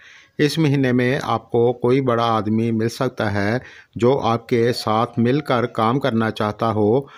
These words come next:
अगर ऐसा होता है तो सोच समझकर आप उसके साथ अगर चाहें तो काम कर सकते हैं,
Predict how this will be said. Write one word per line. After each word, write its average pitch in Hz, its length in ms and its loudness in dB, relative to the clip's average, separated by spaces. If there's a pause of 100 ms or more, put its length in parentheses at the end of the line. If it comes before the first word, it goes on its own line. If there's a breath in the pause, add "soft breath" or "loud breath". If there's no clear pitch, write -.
(180 loud breath)
अगर 113 260 0
ऐसा 113 300 -2
होता 113 360 -2
है 113 320 -2
तो 120 240 0
सोच 139 280 0
समझकर 120 640 -2 (320 loud breath)
आप 123 300 -2
उसके 131 300 -2
साथ 107 340 -2 (100)
अगर 117 240 -2
चाहें 110 440 -2
तो 143 180 0
काम 104 280 0
कर 104 180 -2
सकते 120 360 -4
हैं, 92 340 -4